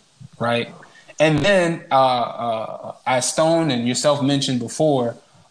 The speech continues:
uh, once you identify that, that issue,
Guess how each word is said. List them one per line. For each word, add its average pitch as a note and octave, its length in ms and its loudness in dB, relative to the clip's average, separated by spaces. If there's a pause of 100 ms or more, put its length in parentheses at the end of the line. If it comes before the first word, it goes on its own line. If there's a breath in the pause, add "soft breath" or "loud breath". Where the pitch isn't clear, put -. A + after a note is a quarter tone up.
uh, A#2 480 2 (420)
once G#3 280 2
you G#3 60 4
identify D3+ 600 0
that, A#2+ 320 -4
that B2+ 180 0
issue, C#3 400 -2